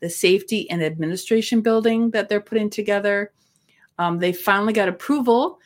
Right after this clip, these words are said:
to start. So <laughs> they've been planning it for eighteen months. And it will replace their current fire station on Route eighty-two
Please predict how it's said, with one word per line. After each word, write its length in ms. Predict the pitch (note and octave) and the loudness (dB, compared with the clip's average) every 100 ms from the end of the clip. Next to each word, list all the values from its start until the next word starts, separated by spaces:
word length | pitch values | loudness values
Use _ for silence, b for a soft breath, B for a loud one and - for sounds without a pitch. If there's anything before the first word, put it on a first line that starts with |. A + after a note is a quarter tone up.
| _ | _
to 120 | G#3+ | -6
start. 480 | - - D3+ - - | -4 2 2 0 -4
So 320 | - E3 E3 E3 | 0 2 2 -2
<laughs> 100 | - | -8
they've 220 | E3+ E3+ | -2 -2
been 160 | E3+ F3+ | -2 -4
planning 340 | - G3+ G#3 | 0 0 0
it 120 | D3 - | -2 -6
for 80 | |
eighteen 360 | - F3+ - F3+ | -6 -6 -4 -6
months. 440 | D#3+ D3 - - b b b b - | -6 -8 -12 -16 b b b b -8
And 320 | E3 E3 E3 | -2 -2 -2
it 120 | E3+ E3+ | -2 0
will 160 | F#3+ | 2
replace 480 | F#3+ F#3+ - G3 F#3+ | 0 0 0 0 0
their 120 | F3 | -4
current 340 | E3+ G#3 F#3+ - | -4 -4 -4 -2
fire 320 | G#3 A3+ A3+ | 2 4 4
station 460 | - E3 E3 E3+ | 0 -2 -2 -4
on 120 | D#3+ D#3 | -4 -2
Route 220 | E3 - | -2 -2
eighty-two 680 | E3 E3 E3 C#4 G#3 D#3+ G#3 | -4 -6 -4 0 0 -2 -8